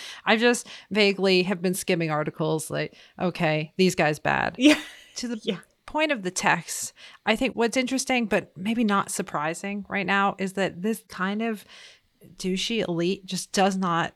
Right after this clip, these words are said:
Speaker 1: understand irony. They think that they're being ironic, changing the name of a blog to Fake Charity Girl, saying, "Yeah,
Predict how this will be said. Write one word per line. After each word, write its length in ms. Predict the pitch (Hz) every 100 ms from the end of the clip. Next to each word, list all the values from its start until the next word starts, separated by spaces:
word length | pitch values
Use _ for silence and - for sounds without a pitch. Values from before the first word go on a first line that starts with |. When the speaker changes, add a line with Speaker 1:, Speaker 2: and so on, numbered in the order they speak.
| _ _ _
Speaker 1:
understand 480 | 190 180 170 185 156
irony. 600 | 165 180 180 - - 190 - - -
They 280 | - 254 269
think 340 | 269 285 285 -
that 160 | 226
they're 180 | 220 208
being 520 | 196 196 196 196 190 - _ -
ironic, 840 | 196 180 185 214 220 - - - -
changing 460 | - 220 196 202
the 80 | 180
name 160 | 165 170
of 100 | 170
a 60 |
blog 420 | 165 156 147 165 -
to 280 | 208 165 156
Fake 300 | - 160 -
Charity 360 | 175 160 165
Girl, 400 | 160 - 160 - - - -
saying, 480 | - 220 175 175 170
"Yeah, 420 | - 180 160 143